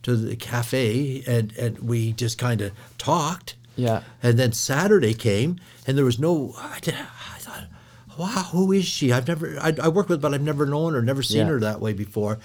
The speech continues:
Speaker 1: And then Sunday morning, Bob Dirksen and I are busy s-, doing a skit with motorcycles on the stage
Speaker 2: Yeah.
Speaker 1: for people to do the Ride, Ride twenty twelve, Cross,
Speaker 2: Yeah.
Speaker 1: Ride twenty fourteen, I should say. And, um,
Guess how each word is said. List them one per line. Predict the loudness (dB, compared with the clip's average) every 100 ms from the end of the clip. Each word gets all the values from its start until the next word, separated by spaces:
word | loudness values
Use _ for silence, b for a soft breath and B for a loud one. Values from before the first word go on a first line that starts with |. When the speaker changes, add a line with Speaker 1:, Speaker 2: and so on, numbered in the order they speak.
| B B 0
Speaker 1:
And | 2
then | 2
Sunday | 0 0 2
morning, | 2 2 2 2 0 -6 -10 B B B -20 -12
Bob | -2 0 0 -2 -10 -2
Dirksen | -2 0 -4
and | -2
I | -2
are | -2 -2
busy | -2 -2 -4
s-, | -6
doing | -8 -6 -4 -2
a | -4
skit | -6 -2 -2 -4 B B -6
with | -2
motorcycles | 0 -2 -2 -4 -4 -8
on | -6 -4 -2
the | -4
stage | -4 -2 0 -2 -6 B -4
Speaker 2:
Yeah. | -2
Speaker 1:
for | 2 2
people | 2 0 0
to | -2
do | -2 0
the | -2
Ride, | -2 -2 -2 -6 -12
Ride | -6 -4 -4
twenty | -2 -2 -2
twelve, | -6 -8 -8 -8 -10
Cross, | -8 -6 -8 -2
Speaker 2:
Yeah. | 0 0
Speaker 1:
Ride | -2 -6 -4
twenty | -2 -2
fourteen, | -6 -8 -8 -6
I |
should | -8 -8
say. | -10 -10 -12 B B B B B -4
And, | -2 0 0
um, | 0 -2 -6